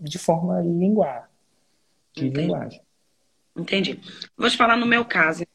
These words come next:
Speaker 1: Você não tá demonstrando a existência de um método pra isso.
Speaker 2: Entendi. Isso tá certo.
Speaker 1: Então, não, e a gente, e isso é bom porque a gente vai a-,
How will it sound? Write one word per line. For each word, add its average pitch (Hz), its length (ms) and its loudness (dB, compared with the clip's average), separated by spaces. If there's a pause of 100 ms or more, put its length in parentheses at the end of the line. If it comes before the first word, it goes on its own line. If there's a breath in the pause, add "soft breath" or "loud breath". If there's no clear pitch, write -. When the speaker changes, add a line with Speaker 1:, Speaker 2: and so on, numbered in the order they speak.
(100)
Speaker 1:
Você - 180 4
não 226 120 10
tá 240 160 8
demonstrando 220 720 6
a 214 40 4
existência 233 520 0
de 214 100 -2
um 190 120 -2
método 208 380 0
pra 254 200 2
isso. - 440 -6 (340)
Speaker 2:
Entendi. 226 640 0 (180)
Isso 190 240 -8
tá 226 180 -2
certo. 175 360 -4 (540)
Speaker 1:
Então, - 360 4
não, 262 220 4
e 208 160 6
a 190 80 8
gente, 190 280 2 (100)
e 175 140 6
isso 196 180 6
é 220 40 6
bom 185 300 4
porque 190 180 -2
a 165 40 2
gente 160 140 -6
vai 139 220 4
a-, - 360 -6